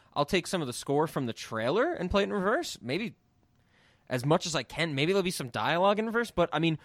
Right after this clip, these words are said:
we don't, like, as much as, you know, uh, that's the other thing, is that I actually, like, have the score for Searching 'cause that movie's so good. I,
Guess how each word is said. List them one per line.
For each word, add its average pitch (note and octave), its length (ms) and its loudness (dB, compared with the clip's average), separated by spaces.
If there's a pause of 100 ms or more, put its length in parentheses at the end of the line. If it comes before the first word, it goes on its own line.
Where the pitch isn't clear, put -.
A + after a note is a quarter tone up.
(220)
we F3+ 180 4
don't, E4 220 6 (320)
like, F3 200 0 (460)
as F3 200 4
much B3 260 2
as, D#3+ 160 -4 (160)
you E3+ 80 0
know, C#3+ 220 2
uh, C#3+ 140 -2
that's D#3 240 4
the B2 180 -4
other A#2 220 2
thing, F#2+ 240 -6
is G2 120 -8
that G#2 120 -4
I G#2+ 80 -2
actually, G#2+ 420 -6
like, G#2 240 -2
have G#2+ 420 -2
the A2 120 -6
score B2+ 440 2
for - 200 -6
Searching C#3 520 2
'cause D3 200 -2
that C#3 180 2
movie's D3 400 4
so E3+ 240 6
good. G#3 300 8
I, F#3+ 80 8